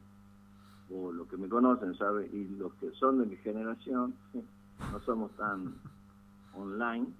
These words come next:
Speaker 2: Mm.
Speaker 1: Nos gustan más las relaciones de cara a cara, pero bueno, la pandemia nos obligó a, a adaptarnos a, a la, a esta nueva manera de convivir.
Speaker 2: Este es un,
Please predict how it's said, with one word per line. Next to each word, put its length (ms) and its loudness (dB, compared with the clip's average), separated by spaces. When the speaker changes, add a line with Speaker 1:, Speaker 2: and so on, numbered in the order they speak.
Speaker 2:
Mm. 920 -14
Speaker 1:
Nos 120 -4
gustan 360 2
más 180 2
las 140 0
relaciones 500 -6
de 100 -8
cara 240 -8
a 40 -12
cara, 340 -8
pero 140 -4
bueno, 260 0
la 100 -14
pandemia 440 -6
nos 120 -6
obligó 520 -4
a, 220 -6
a 100 -10
adaptarnos 640 -6
a, 60 -10
a 60 -8
la, 320 -6
a 140 -8
esta 220 -6
nueva 180 -2
manera 380 -4
de 80 -8
convivir. 400 -8
Speaker 2:
Este 260 -6
es 120 -6
un, 800 0